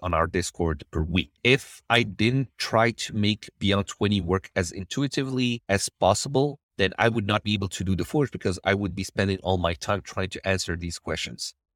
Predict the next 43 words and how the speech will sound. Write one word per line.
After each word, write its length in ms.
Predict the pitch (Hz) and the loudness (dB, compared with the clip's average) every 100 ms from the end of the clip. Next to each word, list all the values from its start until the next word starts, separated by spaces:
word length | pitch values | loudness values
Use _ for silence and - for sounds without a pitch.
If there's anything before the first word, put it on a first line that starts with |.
| _ - | _ 2
I 160 | 110 113 | 2 4
love 380 | 107 107 117 | 4 6 6
that 180 | 117 101 | 4 0
Beyond 300 | 101 101 95 | 2 2 2
Twenty 460 | - 104 98 104 - | 0 2 4 2 0
is 220 | 98 87 | -2 0
self-sustainable 1000 | - - 90 95 - - - 95 95 82 | 0 2 0 0 -4 -4 -2 0 0 -4
because 540 | 80 - 82 82 - - _ | -4 -2 0 0 -2 -8 _
there's 340 | - 87 85 - - | 0 2 0 -8 -2
very 300 | 95 92 92 | 2 2 2
little 260 | 87 87 90 | 0 0 2
maintenance 460 | 92 90 87 82 - | 0 0 -2 -4 -4
that 220 | - - | -6 -4
needs 240 | 87 - | -6 -6
to 80 | - | -10
be 100 | 85 | -6
done 220 | 82 80 82 | -2 -2 -2
on 160 | 80 | -6
it. 160 | 71 - - - _ - | -6 -12 -20 -20 _ 0
I 100 | 117 | 2
would 180 | 110 | 2
like 200 | 87 90 - | 0 0 -2
to 100 | 92 | -4
see 200 | 101 90 | -2 -2
the 80 | |
same 240 | 87 87 80 | -2 -4 -4
thing 320 | - 82 80 | -2 -2 0
with 220 | 80 76 | -4 -4
the 60 | 87 | -6
Forge 420 | - 117 98 - - | 0 4 4 2 -6
or 140 | 82 | -6
with 180 | 78 78 | -4 -4
Foundry, 480 | - 123 101 78 71 _ - - | 0 0 0 -6 -12 _ -20 -10
where 480 | 85 87 85 82 78 _ _ _ - | 0 4 6 4 2 _ _ _ -4
people 600 | 117 113 117 107 107 - - | -2 0 2 2 2 -2 -4
know 400 | 107 95 98 101 | 0 4 4 4
exactly 760 | 85 - 80 87 85 - 92 85 | 2 -4 -2 2 2 0 -6 -4
how 80 | 85 | -4
to 160 | - | -4
use 140 | 78 76 | -10 -10
the 60 | |
product. 480 | - 62 - _ _ _ _ _ - | -6 -6 -6 _ _ _ _ _ -6
So 320 | - 101 | 2 4